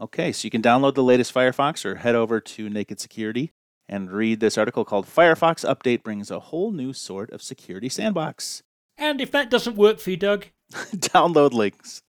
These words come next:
Speaker 2: Absolutely. I, I did a check, actually, and the Firefox that I was running while I was writing that article, I checked how many shared libraries are actually loaded two hundred and five.
Speaker 1: <laughs>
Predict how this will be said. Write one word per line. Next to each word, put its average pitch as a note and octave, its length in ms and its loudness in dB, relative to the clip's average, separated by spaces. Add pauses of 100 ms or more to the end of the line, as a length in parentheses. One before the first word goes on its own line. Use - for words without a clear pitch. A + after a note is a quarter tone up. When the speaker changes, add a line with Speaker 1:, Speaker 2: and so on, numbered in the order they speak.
(220)
Speaker 2:
Absolutely. C3 880 -6 (640)
I, D#3+ 200 0
I D3+ 60 0
did F3+ 180 2
a C#3+ 60 0
check, - 480 -2
actually, C3 540 -10
and B2 340 -10 (200)
the C#3 80 -8
Firefox E3+ 600 0
that B2+ 100 -8
I B2 80 -2
was A#2+ 160 -8
running A#2+ 320 -4
while A#2 220 -6
I A#2+ 40 -4
was A#2 180 -10
writing C3 500 -6
that A#2 200 -12
article, B2 600 -10 (460)
I C3+ 100 -8
checked E3 360 -6
how F3+ 220 -6
many F#3 240 -6
shared D#3+ 360 -2
libraries C#3+ 600 -2 (180)
are C3+ 120 -4
actually C#3 340 -4
loaded C3+ 540 -2 (320)
two F#3+ 300 -2
hundred D3 360 -6
and C3 100 -12
five. A2+ 720 -2
Speaker 1:
<laughs> - 60 -20